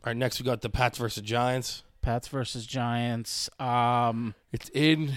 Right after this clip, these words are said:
Speaker 1: uh, New Jersey.
Speaker 2: I'm gonna go
Speaker 1: Patriots are three-point favorites.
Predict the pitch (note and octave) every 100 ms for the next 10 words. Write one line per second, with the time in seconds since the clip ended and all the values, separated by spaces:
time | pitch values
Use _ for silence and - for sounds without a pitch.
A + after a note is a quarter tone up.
0 | - - - - C#3 C3+ C#3 C#3 C3+ D3+
1 | A#2+ C3 C3+ C#3+ F#3+ G#3 - - - -
2 | _ _ - - _ _ _ _ _ _
3 | - - - - - - - C#3+ F#3+ D#4
4 | E4 F#3 D3 C#3 C3+ C3 B2 B2 D3 C#3+
5 | - D3 B2+ - B2+ - B2 G#2 G#2 F#2
6 | E2+ -